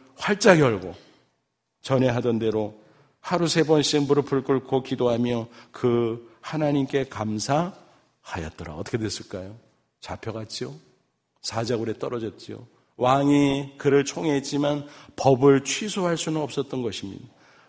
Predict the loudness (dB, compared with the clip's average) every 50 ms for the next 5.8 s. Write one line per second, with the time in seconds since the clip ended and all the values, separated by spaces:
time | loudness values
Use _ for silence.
0 | _ 2 6 6 6 8 8 6 6 6 6 8 8 8 8 6 6 6 4 4
1 | 2 0 2 4 4 6 6 4 2 2 0 0 2 0 2 2 2 2 4 4
2 | 4 4 4 4 4 4 4 4 2 2 2 4 4 4 4 2 -4 -14 -16 -12
3 | -12 -6 -2 2 4 4 6 6 4 2 0 -2 -2 0 0 0 0 0 0 0
4 | 2 4 4 6 4 4 2 0 -8 -14 -20 -20 -20 -20 _ _ -2 -2 2 4
5 | 4 4 6 8 8 10 10 8 6 4 0 0 0 -2 -6 -12